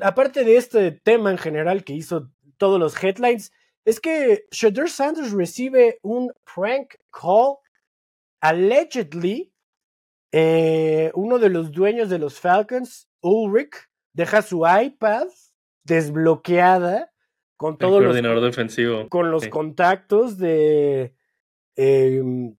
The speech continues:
Speaker 1: de, de los prospects, y al parecer su hijo toma el teléfono y le marcan ahí un prank call a Shedeur Sanders haciéndose pasar por, eh, Mickey Loomin, el dueño de los Saints. Eh, ¿qué pensamos de esto, Supercam? O sea, porque,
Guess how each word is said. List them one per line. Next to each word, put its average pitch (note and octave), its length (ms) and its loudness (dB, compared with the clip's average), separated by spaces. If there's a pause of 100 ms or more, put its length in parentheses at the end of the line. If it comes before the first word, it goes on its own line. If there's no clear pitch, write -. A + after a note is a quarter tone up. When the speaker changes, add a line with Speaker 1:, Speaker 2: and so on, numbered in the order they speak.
Speaker 1:
de, C3+ 340 -2
de C3+ 200 -8
los C3+ 200 -12
prospects, G3+ 720 -2
y G3+ 120 0
al A#3 120 0
parecer F#3 360 -4
su G3+ 200 -6
hijo F#3+ 460 -4 (680)
toma G#3 480 2
el G3+ 160 4
teléfono E3+ 680 -2
y D#3+ 400 -8
le C#3 180 -8
marcan D#3 480 -2
ahí C#3 200 -6
un D3 140 -6
prank D#3+ 340 -4
call D3+ 380 0
a C#3+ 140 0
Shedeur C#3 400 -4
Sanders D#3 360 -2
haciéndose D3 420 -2
pasar D3+ 420 -4
por, D#3 300 -2 (460)
eh, B2+ 240 -4
Mickey F#3 360 -4
Loomin, E3+ 580 -2 (180)
el C#3 160 -8
dueño F3+ 240 0
de F3+ 80 2
los D3 160 -6
Saints. F#3 480 -2 (380)
Eh, E3+ 600 0 (460)
¿qué G4+ 100 -2
pensamos G4+ 500 0
de B3+ 80 -2
esto, E4 180 -8
Supercam? F3+ 480 -2
O E3 40 -6
sea, G#3 120 0
porque, G3+ 400 0